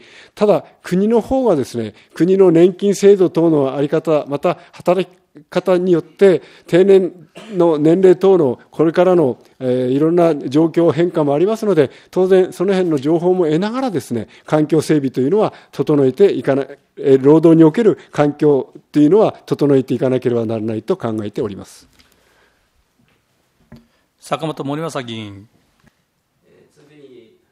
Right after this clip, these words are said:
Speaker 3: えー、次に、黄金岬の海浜公園の整備計画についてお伺いをいたします。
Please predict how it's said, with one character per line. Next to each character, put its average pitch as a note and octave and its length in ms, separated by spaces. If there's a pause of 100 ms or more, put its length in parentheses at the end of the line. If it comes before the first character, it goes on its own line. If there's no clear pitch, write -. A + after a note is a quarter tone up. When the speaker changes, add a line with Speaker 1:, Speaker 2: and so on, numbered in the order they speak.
(2250)
Speaker 3:
え - 60
ー、 - 80
次 C#3 240
に、 A2 320 (1120)
黄 A#2+ 100
金 D3 280
岬 D3+ 320
の G2+ 200
海 C#3 220
浜 D3 200
公 D#3+ 180
園 B2+ 160
の G#2 80
整 C#3+ 220
備 C#3+ 160
計 C#3 240
画 G2+ 260
に G2+ 160
つ - 160
い F#2 80
て A2 160
お G2 120
伺 F#2 340
い F2 40
を G#2+ 140
い F#2+ 60
た E2+ 180
し - 160
ま E2+ 200
す。 - 380